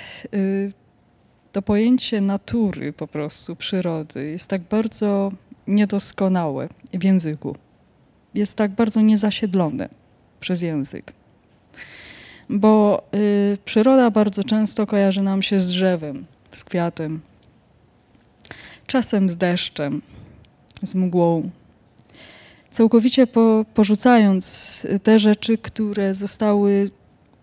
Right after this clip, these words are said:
można powiedzieć, zawłaszczone przez język nauki, to znaczy grawitacja. Znaczy, że,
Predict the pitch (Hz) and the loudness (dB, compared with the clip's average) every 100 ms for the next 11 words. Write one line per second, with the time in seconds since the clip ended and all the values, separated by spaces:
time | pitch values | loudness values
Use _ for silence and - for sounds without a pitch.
0 | _ _ - 190 180 180 185 180 180 185 | _ _ 0 2 2 0 0 0 -2 -4
1 | 175 - - - 170 190 180 202 - - | -6 -8 -8 -6 -2 0 0 -2 0 4
2 | 247 185 147 98 - 170 170 170 165 160 | 4 4 0 -6 -6 -6 -4 -4 -6 -8
3 | 170 151 - - 165 170 175 - 175 165 | -8 -8 -8 -8 -8 -6 -8 -6 -6 0
4 | 185 175 165 - - - - - _ _ | 0 0 -4 -8 -8 -14 -18 -20 _ _
5 | - - _ - - 190 | -20 -20 _ -2 2 6